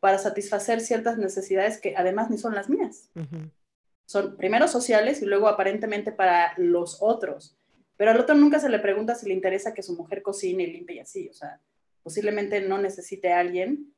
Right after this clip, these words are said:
Speaker 1: que, que, que, que funja como, como del departamento de, de,
Speaker 2: De
Speaker 1: ¿no?
Speaker 2: limpieza, sí, de
Speaker 1: Limpieza,
Speaker 2: Ujú.
Speaker 1: ¿no? Entonces, sí hay que tener como claro estas. Ahora,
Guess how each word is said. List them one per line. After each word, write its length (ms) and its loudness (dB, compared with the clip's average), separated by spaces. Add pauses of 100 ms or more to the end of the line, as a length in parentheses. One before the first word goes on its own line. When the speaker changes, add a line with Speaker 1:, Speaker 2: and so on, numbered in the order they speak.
Speaker 1:
que, 320 -8
que, 340 -10 (120)
que, 260 -10
que 120 -8
funja 320 -6
como, 420 -8 (380)
como 680 -6
del 200 -6
departamento 800 -2
de, 180 -12 (140)
de, 400 -6 (380)
Speaker 2:
De 120 -6
Speaker 1:
¿no? 100 -4
Speaker 2:
limpieza, 440 -2
sí, 260 -8
de 60 -16
Speaker 1:
Limpieza, 680 -2 (200)
Speaker 2:
Ujú. 280 -10 (240)
Speaker 1:
¿no? 320 -4 (260)
Entonces, 460 -4 (340)
sí 140 4
hay 140 8
que 80 0
tener 260 2
como 240 0
claro 240 2
estas. 480 -2
Ahora, 500 4